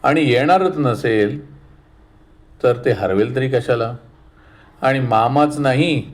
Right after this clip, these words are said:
पत्रच नाही, तर मामाचं पत्र हरवलं हा खेळ तरी का हरवणार नाही का? त्यामुळेच केवळ पोस्टाची पेटीच नाही, तर या पेटीत पडणारं पत्र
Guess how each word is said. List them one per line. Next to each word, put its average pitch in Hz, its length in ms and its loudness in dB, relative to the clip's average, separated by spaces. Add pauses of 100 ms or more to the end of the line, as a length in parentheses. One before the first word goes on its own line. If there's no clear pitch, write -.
(120)
पत्रच 147 480 0
नाही, 131 460 -2 (340)
तर 143 80 0
मामाचं 127 540 -2
पत्र 127 500 0
हरवलं 120 880 2 (380)
हा 120 100 -2 (140)
खेळ 127 380 0
तरी 143 180 0
का 127 140 -2
हरवणार 110 340 -2
नाही 95 200 -4
का? 139 220 -2 (920)
त्यामुळेच 135 500 0 (680)
केवळ 117 580 2
पोस्टाची 127 640 -2
पेटीच 127 640 -2
नाही, 131 400 -2 (480)
तर 110 80 -2
या 113 160 0
पेटीत 104 460 -2 (140)
पडणारं 101 480 -2
पत्र 131 760 0